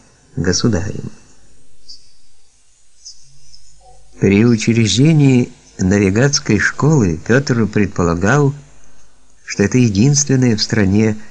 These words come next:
светское учебное заведение будет давать кадры специалистов не только для флота, но и для других военных и гражданских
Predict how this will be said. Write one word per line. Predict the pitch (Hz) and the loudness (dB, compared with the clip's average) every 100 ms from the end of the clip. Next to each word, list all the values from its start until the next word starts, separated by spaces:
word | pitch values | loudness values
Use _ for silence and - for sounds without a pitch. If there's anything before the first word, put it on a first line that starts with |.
| - | -10
светское | - - 90 107 110 - 110 | -6 -2 2 2 0 -2 0
учебное | 98 90 107 92 95 90 | 0 0 -2 0 0 0
заведение | 87 87 82 95 131 151 117 | 0 -2 0 0 2 2 0
будет | 90 117 131 92 87 | 0 0 0 -2 -2
давать | 92 85 104 135 - - | 0 0 0 -2 -6 -6
кадры | - 110 120 120 117 | 0 0 0 -2 -2
специалистов | 110 - 101 - 87 95 135 - 98 | -2 -6 -6 -2 0 0 0 0 0
не | 92 87 | 0 0
только | 92 110 131 | 0 0 0
для | 127 147 | 0 0
флота, | 156 156 98 - - - - - - - - - - - | 2 2 2 -2 -14 -14 -14 -12 -10 -10 -10 -12 -10 -2
но | 90 92 | 0 2
и | |
для | 104 123 | 2 0
других | 127 147 123 123 117 | 2 2 2 0 0
военных | 101 98 90 104 147 156 151 - | 0 2 2 2 2 0 -2 -2
и | 127 | 0
гражданских | 135 139 92 87 98 - 113 107 | 2 0 0 -2 -2 -2 -4 -6